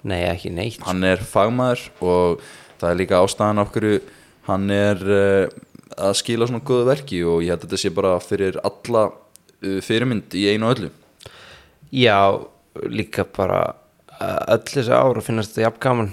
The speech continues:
Speaker 1: í
Speaker 2: Já,
Speaker 1: dag, sko.
Speaker 2: ná-,
Speaker 1: Það er
Speaker 2: nákvæmlega.
Speaker 1: Svolítið, og líka get alveg sagt að það er rosa gaman að sjá hversu mikið krakkarnir líta upp til hans.
Speaker 2: Já, hann er að ná, ná flottu úr þessu og, og,
Speaker 1: Mhm.
Speaker 2: og, og, hérna, óskum Edda til hamingju með þetta. Það er alltaf gaman að fá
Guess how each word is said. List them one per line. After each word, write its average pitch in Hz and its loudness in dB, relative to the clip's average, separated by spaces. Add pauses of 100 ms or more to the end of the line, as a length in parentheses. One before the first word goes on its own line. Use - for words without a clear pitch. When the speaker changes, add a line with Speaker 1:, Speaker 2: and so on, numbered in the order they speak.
Speaker 1:
í - -10
Speaker 2:
Já, - -4
Speaker 1:
dag, 80 2
sko. 80 -4
Speaker 2:
ná-, 82 -4
Speaker 1:
Það 110 0
er 107 0
Speaker 2:
nákvæmlega. 98 -12 (360)
Speaker 1:
Svolítið, 107 -4
og 104 -4
líka 107 0 (580)
get - -8
alveg 95 0
sagt - -4
að 120 -2
það 107 -8
er 101 -6
rosa 104 -8
gaman 98 0
að 101 -4
sjá 107 0
hversu 110 -6
mikið 104 -4 (180)
krakkarnir 107 -2
líta 110 0
upp 131 -4
til 151 -6
hans. - -10 (460)
Speaker 2:
Já, 87 0 (260)
hann 90 -2
er 92 4
að 95 4
ná, 98 4 (520)
ná 101 0
flottu 113 0
úr 113 -4
þessu 110 -2
og, 101 4
og, 90 0
Speaker 1:
Mhm. 113 4
Speaker 2:
og, 95 2 (120)
og, 90 -2
hérna, 85 -4 (460)
óskum 107 -2 (160)
Edda 107 -2
til 101 -2
hamingju 107 0
með 85 -2 (300)
þetta. 127 -2
Það 104 0
er 98 2
alltaf - -8
gaman 127 -2
að 117 -10
fá 107 -4